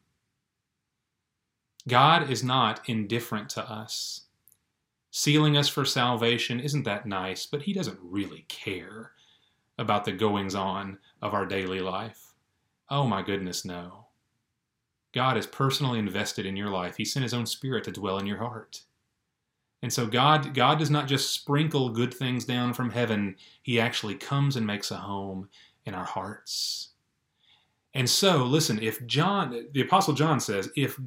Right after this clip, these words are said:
God so loved us," and he did, he loved us enough to break, to make us secure in our salvation. He finishes what he starts.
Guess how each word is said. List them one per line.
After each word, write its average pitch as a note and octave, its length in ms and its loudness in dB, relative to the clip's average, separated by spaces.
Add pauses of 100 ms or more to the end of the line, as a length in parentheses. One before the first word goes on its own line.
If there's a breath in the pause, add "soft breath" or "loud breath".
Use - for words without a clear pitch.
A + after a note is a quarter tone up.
(160)
God B2+ 400 6
so C#3+ 220 2
loved C3+ 340 0
us," B2 600 -6 (500)
and A#2 80 0
he A2 80 2
did, C3+ 480 -2 (340 soft breath)
he D3+ 140 4
loved D#3 240 8
us D#3 100 4
enough D3+ 220 0
to - 80 -4
break, C#3 320 -2
to - 80 -4
make C#3+ 180 2
us - 180 0
secure D3+ 520 2
in D3 60 2
our C#3+ 100 0
salvation. C#3 600 -2
He F#2+ 80 -4
finishes D3 500 -2
what C#3 160 0
he C3 60 0
starts. D3+ 280 -2